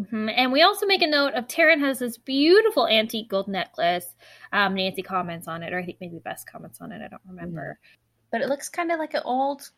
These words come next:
Speaker 2: coin,
Speaker 1: Mm-hmm.
Speaker 2: almost,
Speaker 1: Like an
Speaker 2: on,
Speaker 1: old pirate coin.
Speaker 2: on a
Speaker 1: Interesting.
Speaker 2: string, yeah.
Speaker 1: Interesting. <laughs> And, but that's, uh, that's our dinner.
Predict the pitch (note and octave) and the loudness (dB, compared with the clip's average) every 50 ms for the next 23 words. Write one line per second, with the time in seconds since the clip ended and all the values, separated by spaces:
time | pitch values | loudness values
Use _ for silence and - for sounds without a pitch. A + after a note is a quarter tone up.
0 | _ - - - C#4+ D#4+ G#4+ - C#3 C3 C3 F3 - - _ - F3 D#3+ D#3 C#3 | _ -14 -8 -6 -4 -4 -4 -6 -8 -10 -12 -14 -18 -16 _ -8 -6 -6 -4 -6
1 | D3 D3+ F3+ - - _ _ - F4+ E4+ G#4 A4+ B4 C5+ G#3 - - F4 F4 F#4+ | -6 -8 -12 -16 -20 _ _ -10 -8 -4 -2 -2 -2 -4 -2 2 6 8 8 8
2 | E4+ C4+ A3 - - G#3 F#3+ G3 G#3+ A#3 B3+ - _ _ _ _ - - - C#4 | 8 6 4 0 -4 -4 -4 -4 -6 -10 -12 -16 _ _ _ _ -4 -2 0 0
3 | D#4 F#4 F#4+ F4+ - - F#3+ - A3+ C4+ D#4 C#4+ G#3 G#3+ - - - - D5 D#4+ | 0 0 0 0 -2 -2 -4 -4 -4 -4 -4 -4 -4 -8 -8 0 2 4 4 4
4 | - - G4 F4+ C#4 B3+ B3 A3 G#3 A3 - - _ _ _ _ _ _ - E4+ | 4 6 6 6 8 8 6 6 2 -2 -10 -16 _ _ _ _ _ _ 0 0
5 | F#4+ - F4 G4 F#4+ F#4 F4 E4+ E4+ E4+ D#4 C#4+ _ _ _ _ _ _ _ - | 2 4 6 6 6 4 2 0 -4 -8 -12 -14 _ _ _ _ _ _ _ -4
6 | A#3 C4+ B3+ C4+ C4+ - - - - - - - A3+ A3 G#3 G3 F#3+ - - G#3 | 0 2 2 2 0 -4 -12 -14 -16 -16 -10 -6 -6 -4 -4 -4 -6 -6 -6 -6
7 | A3 G#3+ G#3+ - A3+ A3+ G#3 - F#3 E3+ E3 E3+ G3 C4 | -6 -6 -4 -4 -6 -6 -6 -6 -8 -6 -6 -8 -8 -10